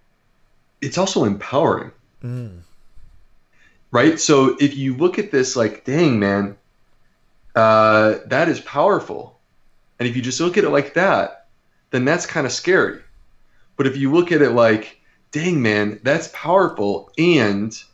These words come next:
Speaker 1: this book is showing me exactly how to manipulate it in my favor," right? Then you're putting the power on your side. You're actually turning that into a force that you have control over, right?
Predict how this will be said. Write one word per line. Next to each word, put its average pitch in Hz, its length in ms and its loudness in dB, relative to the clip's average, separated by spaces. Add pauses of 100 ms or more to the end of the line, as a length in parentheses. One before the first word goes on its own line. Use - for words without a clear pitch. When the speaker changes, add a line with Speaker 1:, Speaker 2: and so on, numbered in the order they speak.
(280)
Speaker 1:
this 127 400 -4
book 123 300 0
is 104 80 -4
showing 110 420 -2
me 98 160 -2
exactly 101 840 -2
how 95 320 0
to - 160 -12
manipulate 95 720 0
it 95 220 0 (100)
in 95 160 -4
my 90 160 0
favor," 95 500 0 (840)
right? 104 320 2 (420)
Then 127 200 4
you're 123 140 2
putting 123 280 0
the 101 80 0
power 104 460 2
on 92 100 -2
your 90 140 -4
side. 110 500 -2 (140)
You're 110 160 -2
actually - 240 -6
turning 117 260 -4
that 98 120 0
into 95 260 -2
a - 80 -10 (120)
force - 580 -2 (340)
that 104 140 0
you 107 140 0
have 101 220 0
control 98 480 0
over, - 300 -12 (840)
right? 101 320 2